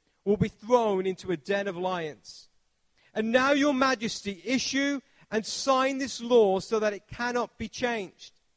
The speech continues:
An official law of the Medes and the Persians cannot be revoked.' So King Darius signed the law. But when Daniel heard that the law had been signed,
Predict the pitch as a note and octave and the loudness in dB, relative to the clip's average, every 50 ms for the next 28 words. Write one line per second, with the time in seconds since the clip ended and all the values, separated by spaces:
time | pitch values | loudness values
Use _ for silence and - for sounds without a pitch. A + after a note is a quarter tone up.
0 | _ _ _ _ - - - A#3 A#3+ A#3 - - C4+ C4+ - - C#4+ C#4+ C#4 C4+ | _ _ _ _ -20 -6 -2 0 0 0 0 0 -2 -2 -2 -2 -4 -2 0 4
1 | C4+ B3+ A#3 A3+ G#3+ F3 G#3+ A3+ A3 A3+ B3+ C#4 C#4 C4 G3+ G#3+ G#3 F#3 - A3+ | 6 6 6 6 4 2 0 -2 0 0 -2 -2 -2 -2 -4 -6 -6 -6 -6 -4
2 | G#3+ G#3+ - - B3 B3 B3+ B3+ - - F#3+ F3+ F#3 F#3 - _ _ _ _ _ | -4 -2 0 4 4 6 6 6 4 0 -6 -8 -8 -8 -16 _ _ _ _ _
3 | - A3 A3+ A3+ A#3+ C4 B3+ - - _ - G#3+ G#3 G#3 G3+ F3+ G#3+ G#3 E3+ B3 | -6 -6 2 4 4 4 4 0 -6 _ 0 0 0 0 -4 -6 -6 -2 2 2
4 | B3+ A#3 F3+ - _ _ _ - - - _ _ _ _ _ _ _ _ _ - | 2 2 0 -4 _ _ _ -20 -20 -20 _ _ _ _ _ _ _ _ _ -10
5 | - B3+ C4 - - - C4+ D4 C#4+ C#4 A3 C4+ C#4 C4 B3+ A3+ G3+ G3+ G3+ F#3+ | -2 -2 -2 0 0 -2 0 0 -2 -4 -2 0 0 0 2 0 0 0 -2 -2
6 | - - - - A#3+ A3+ A3 A3 A3+ A3+ A#3+ B3+ C4+ A#3+ - - - _ _ _ | -4 -10 -4 0 2 2 4 4 2 0 -2 -4 -8 -10 -12 -16 -20 _ _ _
7 | _ _ _ _ _ - G#3+ A#3+ A#3+ C#4 C4 A#3+ F#3 - - _ _ _ _ _ | _ _ _ _ _ -2 0 0 4 4 4 4 2 0 -8 _ _ _ _ _
8 | _ _ _ _ _ _ _ _ _ _ _ _ _ _ _ _ _ _ A3+ B3 | _ _ _ _ _ _ _ _ _ _ _ _ _ _ _ _ _ _ 4 4
9 | A#3+ C4+ C#4 C4 A3 F#3+ C4+ C#4 D4 C#4+ D4+ D#4 D4+ B3 F#3+ A3+ C4+ C#4 C4+ A#3+ | 6 4 2 2 2 -2 0 0 0 -2 -2 -2 -2 -2 4 6 8 8 8 6
10 | A3+ F#3 A#3 A3+ G3 A3+ A#3 A#3 A#3 C#4 C#4+ C4 A#3+ A3+ A3 G#3+ E3+ G#3+ G#3 E3 | 4 0 -2 2 2 2 0 2 2 4 6 6 6 6 4 2 0 -2 -6 -6
11 | - A3+ A3 G#3 - - - B3+ B3 A#3 G3+ F3+ F3+ F#3 F#3+ - | -8 -10 -10 -10 -10 -6 -4 -2 -2 0 -2 -4 -6 -8 -12 -14